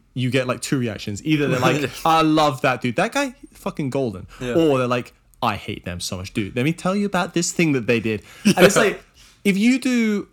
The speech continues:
Speaker 1: I mean, I know, I don't mean to say, like, if you do one bad thing, you're ruined forever. But if you choose to behave consistently in a bad way, like,
Speaker 2: Mm.
Speaker 1: obviously people will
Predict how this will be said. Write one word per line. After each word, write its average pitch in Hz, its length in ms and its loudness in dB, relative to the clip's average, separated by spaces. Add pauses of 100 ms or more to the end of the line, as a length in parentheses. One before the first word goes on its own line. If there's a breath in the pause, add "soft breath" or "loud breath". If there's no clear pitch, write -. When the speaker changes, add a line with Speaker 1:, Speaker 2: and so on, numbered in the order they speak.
Speaker 1:
I 196 80 4
mean, 214 100 0
I 214 80 2
know, 226 180 0
I 202 80 2
don't 247 180 2
mean 220 120 4
to 196 80 -2
say, 185 120 0
like, 143 180 0
if 120 80 -4
you 139 100 -2
do 135 140 2
one 127 240 2
bad 117 280 2
thing, 123 220 -2
you're 110 100 -4
ruined 120 300 -2
forever. 113 380 -2 (220 loud breath)
But 160 240 0 (400)
if 185 180 -2
you 202 160 2
choose 208 440 0
to 202 80 -2
behave 165 420 0 (100)
consistently 127 920 -2
in 113 100 -4
a 110 60 -2
bad 120 380 0
way, 110 280 -4
like, 120 240 -6
Speaker 2:
Mm. - 80 -6
Speaker 1:
obviously 185 300 2
people 170 200 -2
will 160 60 2